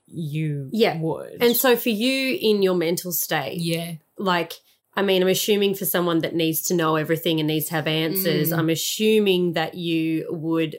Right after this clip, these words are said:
Speaker 2: want to know an answer before
Speaker 3: Having the surgery.
Speaker 2: Correct.
Speaker 3: Yeah,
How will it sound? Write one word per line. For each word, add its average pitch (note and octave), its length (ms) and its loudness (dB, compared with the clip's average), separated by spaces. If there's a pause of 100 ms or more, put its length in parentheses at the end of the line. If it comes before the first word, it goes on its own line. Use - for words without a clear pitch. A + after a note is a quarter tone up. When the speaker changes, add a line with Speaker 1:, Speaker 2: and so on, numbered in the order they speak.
Speaker 2:
want E3+ 500 -6 (100)
to F#3 140 -2
know D#3 180 0
an D#3 80 -2
answer D#3 360 -2
before D3+ 800 -4 (260)
Speaker 3:
Having D3 300 -6
the D3+ 60 -6
surgery. - 300 -6
Speaker 2:
Correct. D3+ 460 -4 (280)
Speaker 3:
Yeah, F#3+ 300 2